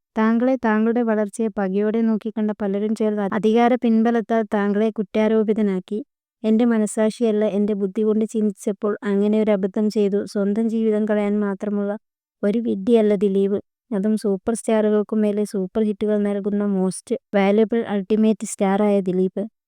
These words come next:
താങ്കൾക്ക് പറ്റിയ പിഴവ് വ്യക്തിത്വം ഇല്ലാത്തവരെ സുഹൃത്തുക്കളായി വിശ്വസിച്ചതാണ്. നാളെ ദിലീപ് ഏട്ടൻ നിരപരാധി എന്ന് കോടതി വിധി. താങ്കൾ തിരിച്ചു വരും, പടങ്ങൾ ചെയ്യും, സൂപ്പർ ഹിറ്റുകൾ ഉണ്ടാക്കും. താങ്കളെ ദ്രോഹിച്ചവരിൽ രണ്ടുപേർ ഇന്ന് പൊതുജനത്തിന്റെ മുന്നിൽ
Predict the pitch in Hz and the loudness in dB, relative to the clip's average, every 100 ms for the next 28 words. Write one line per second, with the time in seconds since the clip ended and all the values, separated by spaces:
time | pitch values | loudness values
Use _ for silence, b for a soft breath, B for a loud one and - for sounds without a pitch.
0 | - 196 196 208 208 214 196 214 208 208 | -4 0 0 0 -2 -2 -2 -2 0 0
1 | 185 202 220 208 190 - 214 196 220 220 | 2 2 0 -2 -4 -2 -4 -4 -4 -2
2 | 214 202 214 208 208 - 214 226 202 220 | -2 -2 -2 -2 -4 -4 -4 -4 -6 -6
3 | 226 220 208 208 196 - 208 - 214 190 | -2 0 2 0 -4 -4 -8 -6 -6 -4
4 | 185 190 285 _ _ _ _ - 202 208 | -2 -4 -6 _ _ _ _ -2 2 4
5 | 220 208 208 208 226 208 214 208 202 202 | 2 2 0 0 0 0 2 2 2 0
6 | 214 214 214 202 196 185 185 190 185 180 | 0 2 2 0 -2 -2 -2 -2 -2 -2
7 | - 233 240 254 262 220 208 220 190 226 | -2 0 2 4 2 0 0 0 0 -2
8 | - - 208 208 214 226 202 190 - - | -8 -6 -2 0 0 0 0 0 -2 -6
9 | 202 190 233 226 226 220 214 185 185 202 | -6 -2 -4 -2 0 0 2 0 -2 -6
10 | - _ _ 208 208 214 226 214 214 214 | -8 _ _ 0 2 2 0 0 0 0
11 | 220 220 220 214 196 196 208 214 202 208 | 0 0 2 2 2 0 0 0 0 -2
12 | - 190 202 208 202 208 208 208 208 202 | -2 -4 -2 -2 -2 -2 -2 0 0 0